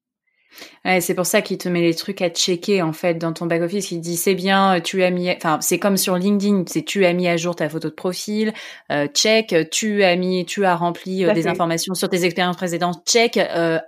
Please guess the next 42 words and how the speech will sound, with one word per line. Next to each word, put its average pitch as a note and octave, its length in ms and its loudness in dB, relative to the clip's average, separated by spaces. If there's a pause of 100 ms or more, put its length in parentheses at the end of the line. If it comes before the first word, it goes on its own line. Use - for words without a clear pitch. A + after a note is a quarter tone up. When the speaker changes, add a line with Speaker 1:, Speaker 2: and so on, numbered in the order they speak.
(140)
Speaker 1:
manque G3+ 320 2
plus A3 240 0
que G#3 80 2
tu F3 240 0
adhères F3 500 2
à F3+ 120 2
des F3 160 2
groupes, G#3 340 2
et F3+ 80 2
cetera. » F#3 380 0
Il G3+ 80 -2
te - 60 -12
fait F#3 100 -2
passer G3 260 -4
des G3 180 -4
étapes. G3+ 360 -2
Speaker 2:
Exactement. F#3+ 760 0 (200)
Finalement, B3 420 4
c'est B3 160 0
Speaker 1:
D'accord. G#3 120 -4
Speaker 2:
toujours A#3 200 4
un G3+ 100 2
petit F#3+ 160 -6
peu G#3+ 140 -2
le, E3 760 0 (100)
je - 140 -14
sais E3+ 180 -2
pas F#3 140 4
quoi, F3 240 4
j'ai, E3 180 -8
j'ai F3 140 -4
pas F3 100 4
l'expression F3+ 560 -2
en F3+ 80 -2
tête, G3 300 4
mais, D#3+ 260 0
euh, D#3+ 260 2
tu D#3 120 -8
vois, F3+ 80 -4
le, D#3 400 -4
la E3+ 120 2
carotte, G3 460 2